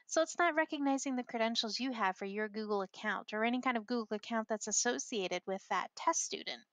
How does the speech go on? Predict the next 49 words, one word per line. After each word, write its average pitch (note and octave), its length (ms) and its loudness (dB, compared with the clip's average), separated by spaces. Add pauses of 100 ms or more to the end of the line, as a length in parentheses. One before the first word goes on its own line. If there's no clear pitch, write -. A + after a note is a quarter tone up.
(520)
So D#4+ 260 2
when D4+ 200 4
you D4+ 140 4
click - 320 -2
on A3+ 240 4
something A3 300 -2
like G3+ 180 -2
this, G3 220 0
Module G3+ 420 0
two, A3 220 -2
Lesson G3 440 2
two G3+ 200 -2
assignments, G3 760 -4 (720)
it's - 280 0
gonna C#4+ 240 0
give B3 180 0
you B3+ 80 4
this A#3+ 220 0
message G3+ 400 0
here - 320 -6 (200)
saying G#3 380 0
that G#3 120 -2
you G#3+ 120 -2
need G#3 140 2
to G3+ 80 6
authorize F#3 480 2
it. - 160 -8 (520)
Don't B3+ 320 6
worry, G#3 320 4
you F#3+ 40 -2
don't G3+ 180 2
need A3 100 2
to B3 80 -2
call A#3+ 160 4
tech A#3 200 -4
support. A#3+ 400 0
It's - 220 -8
never G#3+ 300 2
gonna A#3+ 180 0
show A3 240 2
that G#3+ 220 4
again G3+ 260 -2
because G3 300 -4
test - 300 -2
student B3+ 380 0
doesn't A3+ 280 2
have A3+ 320 -2
Google A3 340 -4
credentials. G3+ 800 -2